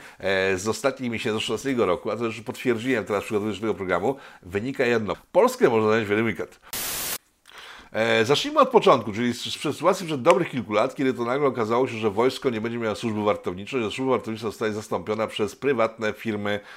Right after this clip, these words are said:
e, ochroniarskie. To totalny absurd, ale zaowocował tym, czym musiał zaowocować, tym, że jednostki w Polsce wojskowe po godzinach pracy armii, bo armia ma swoje godziny pracy, do piętnastej trzydzieści pracują,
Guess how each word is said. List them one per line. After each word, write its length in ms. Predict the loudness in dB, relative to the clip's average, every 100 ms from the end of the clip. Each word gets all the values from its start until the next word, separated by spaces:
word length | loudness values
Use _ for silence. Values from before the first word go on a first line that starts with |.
| -10 -4
e, 200 | -2 2
ochroniarskie. 720 | 2 4 4 4 2 -4 -10 -12 -20 _
To 280 | 2 4 4
totalny 480 | 2 6 6 6 0
absurd, 400 | -2 -2 0 2
ale 140 | 2
zaowocował 480 | 2 0 0 2 0
tym, 180 | 0 -6
czym 160 | -4
musiał 240 | -4 -2 0
zaowocować, 600 | 2 2 2 0 0 -4
tym, 260 | -2 -2 0
że 280 | 2 2 0 -10 -6
jednostki 540 | -4 -2 -2 -2 -6
w 80 | -2
Polsce 300 | -2 -2 -2
wojskowe 560 | -2 -2 -4 0 0
po 180 | 2 4
godzinach 400 | 4 2 0 -4
pracy 420 | 0 0 0 -2 -2
armii, 260 | -4 -4
bo 140 | -2 -2
armia 160 | -2
ma 60 | -6
swoje 200 | -4 -2
godziny 260 | -2 -4
pracy, 260 | -8 -10 -6
do 80 | -6
piętnastej 360 | -4 -6 -6
trzydzieści 240 | -8 -8 -6
pracują, 420 | -8 -2 -2 -2